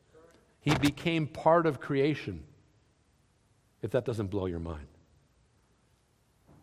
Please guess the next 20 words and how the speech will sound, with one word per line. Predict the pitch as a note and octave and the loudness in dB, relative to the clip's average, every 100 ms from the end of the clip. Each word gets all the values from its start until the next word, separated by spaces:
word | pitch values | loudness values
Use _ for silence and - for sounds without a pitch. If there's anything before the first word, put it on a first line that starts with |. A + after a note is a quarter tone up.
| _ _ | _ _
He | - C#3 | 0 2
died | A#2 C#3 F#3+ D3 | 6 8 8 6
then | A2 A2 | 2 0
in | A#2 | 2
our | A#2+ | 0
place | - C#3 G#2+ F#2+ - - - _ _ _ _ _ - | 0 -2 0 -2 -10 -20 -20 _ _ _ _ _ -2
to | C3+ | 2
rescue | C3 D#3+ - A#2+ | 4 4 2 0
us | G2+ | 0
from | - G#2+ | -2 -6
the | F#2+ | -6
power | - B2 B2 B2 | -4 -2 0 0
and | G#2+ | -4
penalty | G2+ G#2+ G2+ G#2+ | -4 -4 -4 -4
of | F#2+ | -6
sin. | - - F2+ E2 | -6 -10 -8 -8
And | A2+ G#2+ | -4 -4
in | G#2+ | -2
doing | G2 G#3 G#3+ G#2+ | 2 2 2 0
this, | F#2 G2 - | -2 -4 -6